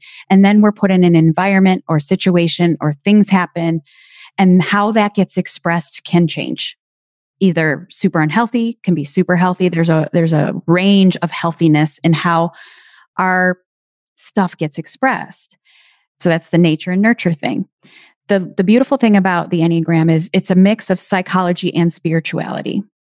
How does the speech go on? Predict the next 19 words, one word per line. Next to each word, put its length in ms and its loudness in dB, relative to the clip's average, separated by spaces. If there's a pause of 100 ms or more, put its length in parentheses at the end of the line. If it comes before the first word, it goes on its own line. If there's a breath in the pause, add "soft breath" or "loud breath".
(140)
And 480 2 (260)
for 140 -2
those 220 2
of 80 2
you 140 4
listening 380 2
right 180 2
now 180 2
that 200 -2
think, 260 0
like, 180 -2
"I 140 -2
got 140 -2
a 80 0
lot 160 0
of 60 0
work 240 -4
to 100 -14
do," 300 0